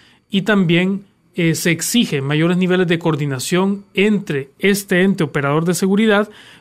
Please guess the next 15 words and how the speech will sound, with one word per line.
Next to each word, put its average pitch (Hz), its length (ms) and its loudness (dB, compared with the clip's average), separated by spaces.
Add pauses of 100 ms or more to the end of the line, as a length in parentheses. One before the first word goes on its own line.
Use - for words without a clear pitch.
con 220 200 2
los 220 160 -2
entes 190 240 0
operadores 165 420 0
de 170 80 0
justicia 165 440 -4
como 156 220 -2
son 160 220 -4
el 170 80 0
Ministerio 160 540 -2
Público 170 560 -2 (280)
y 175 200 2
el 175 140 0
Poder 151 320 0
Judicial. 170 680 0